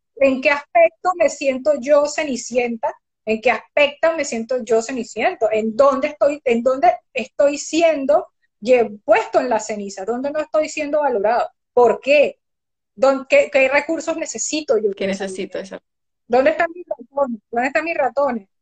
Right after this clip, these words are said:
Speaker 1: O bueno, quedándome con la analogía de Disney, que sé que es la que más conocen, pero podrían ser también las palomas. ¿Dónde está mi, dónde está mi almendro? ¿Dónde siembro mi almendro? O sea, ¿en qué, en qué estado de mi proceso estoy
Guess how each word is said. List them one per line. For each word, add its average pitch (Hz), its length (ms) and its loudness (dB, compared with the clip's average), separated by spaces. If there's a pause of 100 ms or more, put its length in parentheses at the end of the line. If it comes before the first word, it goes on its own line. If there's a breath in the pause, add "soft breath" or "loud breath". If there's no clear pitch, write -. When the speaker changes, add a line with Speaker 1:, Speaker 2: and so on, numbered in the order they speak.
(140)
Speaker 1:
O 220 120 -2
bueno, 214 440 -2
quedándome 240 460 2
con 320 100 4
la 277 80 2
analogía 226 380 2
de 269 60 0
Disney, 269 240 -2
que 247 100 -2
sé 220 120 -2
que 220 80 -6
es 269 60 -2
la 269 80 0
que 233 100 -6
más 196 140 -10
conocen, 262 400 -2
pero 185 280 -12 (240)
podrían 185 380 -4
ser 220 160 -8
también 226 320 -2
las 226 160 -6
palomas. 233 420 -2
¿Dónde 208 140 -6
está 247 140 -8
mi, 247 220 -4
dónde 208 180 -6
está 226 160 -6
mi 226 100 -2
almendro? 226 420 -4 (440)
¿Dónde 240 260 -6
siembro 254 360 -6
mi 190 80 -10
almendro? - 320 -18
O - 520 -20
sea, 220 100 4
¿en 214 80 -2
qué, 233 100 2
en 233 240 0
qué 254 80 0
estado 285 320 2
de 285 60 0
mi 277 120 -4
proceso 226 540 -2
estoy 185 440 -12